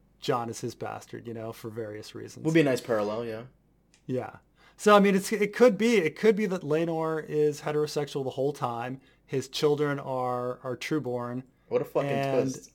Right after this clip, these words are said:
Speaker 2: <laughs>
Speaker 1: and Adam and Hull is, is actually his bastard, and Corlys is just taking the heat.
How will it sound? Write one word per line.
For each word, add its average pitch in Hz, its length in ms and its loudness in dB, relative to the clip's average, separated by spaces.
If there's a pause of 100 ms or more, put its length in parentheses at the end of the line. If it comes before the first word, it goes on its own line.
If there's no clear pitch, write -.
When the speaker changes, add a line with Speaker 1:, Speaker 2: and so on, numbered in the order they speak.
(120)
Speaker 2:
<laughs> - 520 -12
Speaker 1:
and 147 180 2
Adam 156 300 4
and 147 100 2
Hull 170 300 4
is, 139 160 0
is 156 280 -2
actually 147 460 2
his 143 160 0
bastard, 131 840 -4
and 127 300 -8
Corlys 131 520 -2
is 110 60 -12
just - 220 -12
taking 120 300 -6
the 113 60 -10
heat. 107 260 -16